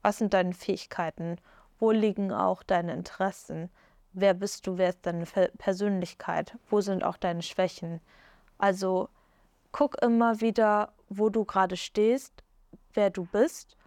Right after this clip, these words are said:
und reflektiere dich. Also diese Selbstreflexionsgabe, die ist ganz dolle wichtig. Und auch bestimmte Situationen zu reflektieren, mit denen du nicht so zufrieden bist. Also vielleicht arbeitest du an deinem Essverhalten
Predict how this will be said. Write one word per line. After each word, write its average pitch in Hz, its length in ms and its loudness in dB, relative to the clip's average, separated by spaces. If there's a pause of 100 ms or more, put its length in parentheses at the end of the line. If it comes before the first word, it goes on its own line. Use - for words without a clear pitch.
(320)
und 202 280 -2 (100)
reflektiere 214 680 0
dich. 185 240 -4
Also 180 180 -2
diese 180 280 -4
Selbstreflexionsgabe, 202 2000 0 (380)
die 196 60 -2
ist - 120 -6
ganz 202 320 0
dolle 190 360 0
wichtig. 208 580 -2 (460)
Und 196 180 0
auch 185 200 4
bestimmte - 440 -6
Situationen 196 840 0
zu - 160 -6
reflektieren, 190 640 -2
mit 180 160 -6
denen 185 180 0
du 180 260 -4 (140)
nicht 240 240 -2
so 226 160 0
zufrieden 294 600 0
bist. 220 200 0
Also 190 220 0
vielleicht 208 360 0
arbeitest 208 460 -2
du 202 60 2
an 190 140 -2
deinem 180 200 -4
Essverhalten 240 720 -2